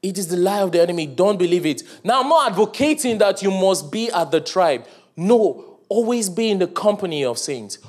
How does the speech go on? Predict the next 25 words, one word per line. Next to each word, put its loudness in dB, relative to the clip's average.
Always -2
be -4
in -8
the -6
gathering -6
of -4
the -10
saints. -10
Do -4
not 0
neglect -4
the 0
gathering -4
of 0
the -6
saints. -6
Now, 0
that's -4
one -2
of -6
the -6
schemes -8
of -8
the -6
enemy. -14